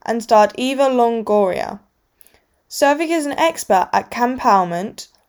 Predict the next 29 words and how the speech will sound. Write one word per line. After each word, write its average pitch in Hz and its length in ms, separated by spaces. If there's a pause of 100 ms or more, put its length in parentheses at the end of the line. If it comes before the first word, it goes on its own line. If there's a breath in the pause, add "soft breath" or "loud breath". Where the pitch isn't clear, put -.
blogging 269 360
for 370 80
the - 80
Huffington 247 640
Post, 180 500 (260 soft breath)
as 240 140
well 247 140
as 285 120
writing 214 340
her 214 180
own 262 240
blog, 185 400 (240)
The 226 100
Sour 196 400
MILF. 196 520 (1500)
As 320 180
with 415 180
every 254 320
area 185 300
of 190 80
her 196 140
life, - 480 (320 soft breath)
Marnie's 320 340
coaching 196 520
is 208 240 (300)
characterized 190 800
by 208 160
joyful 262 480
honesty. - 600